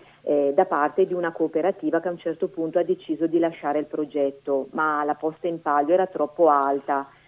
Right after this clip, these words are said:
per cui sia per volontà di alcuni volontari che già, eh, prestavano, eh, il loro contributo nell'associa-, nella, nella cooperativa e nel progetto, sia per volontà degli stessi genitori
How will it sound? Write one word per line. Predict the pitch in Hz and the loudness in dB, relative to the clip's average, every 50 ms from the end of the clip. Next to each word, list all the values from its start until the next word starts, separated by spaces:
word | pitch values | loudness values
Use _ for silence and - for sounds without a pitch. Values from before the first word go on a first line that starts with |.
| _ _ _ _ _ | _ _ _ _ _
per | - 175 165 - | 2 2 2 2
cui | - - 190 185 180 156 135 135 - - - _ _ _ - | -2 0 2 4 4 4 2 -2 -8 -12 -20 _ _ _ 4
sia | - 190 190 | 4 4 6
per | 196 220 214 | 6 2 2
volontà | 202 196 220 214 208 185 170 165 - 156 151 165 | 4 4 6 6 6 2 0 0 0 2 2 4
di | 170 214 | 4 4
alcuni | 208 190 - - 180 185 190 | 4 4 2 -2 -2 -2 -2
volontari | 190 165 185 190 185 180 160 156 143 - 165 175 196 208 202 165 139 | 0 4 6 6 6 4 2 -2 -2 -2 0 0 0 0 0 -2 -2
che | - - 156 143 | -4 -6 -8 -2
già, | - 160 156 151 160 165 175 185 185 - | 0 2 4 4 4 4 4 2 0 0
eh, | - - 160 | 0 -2 -2
prestavano, | - - - 165 165 - - 143 151 151 170 170 180 180 180 180 180 - - - - | 0 -2 -4 -6 -4 -4 -2 0 0 0 0 0 2 2 2 2 0 -4 -14 -20 -10
eh, | _ - 156 | _ 2 2
il | 156 151 165 | 4 4 4
loro | 160 160 160 165 175 175 | 4 4 4 4 4 2
contributo | - 180 175 170 - 175 165 151 151 160 165 165 - - 185 185 185 190 190 - | 2 -4 -6 -4 -4 -4 -4 -2 0 0 0 0 2 4 4 6 6 6 4 2
nell'associa-, | 170 165 160 151 151 160 170 165 - 175 165 - 165 160 - _ | 0 0 0 2 2 2 2 0 -2 -8 -6 -6 -8 -8 -8 _
nella, | - - 165 160 156 156 160 156 151 151 151 147 | -10 -4 -2 0 0 2 2 2 2 2 0 0
nella | 147 143 143 143 147 151 160 160 | -2 -2 -4 -2 -2 0 0 0
cooperativa | 160 - 165 156 - 160 151 151 147 - - 190 214 208 | 0 0 -2 0 0 0 0 0 -4 -4 -2 -2 0 0
e | 170 | 0
nel | 151 147 139 | -2 -4 -4
progetto, | - - 151 147 151 160 151 147 143 - - _ 135 127 131 - - _ _ _ - - | -4 -6 -6 -2 0 2 2 2 0 -4 -6 _ -6 -6 -6 -8 -14 _ _ _ -18 2
sia | - 196 | 4 4
per | 190 - 202 180 | 6 6 4 4
volontà | 170 190 196 190 180 165 - 160 156 | 4 4 2 2 0 -2 -2 -2 0
degli | 156 190 196 208 220 214 | 2 4 4 2 2 -2
stessi | - - 165 165 - - 185 | 0 0 0 0 0 -6 -8
genitori | 160 175 175 165 165 151 - 185 190 220 226 208 165 139 143 - | -2 -2 -2 -2 -2 -4 0 2 4 4 4 4 2 0 -4 -6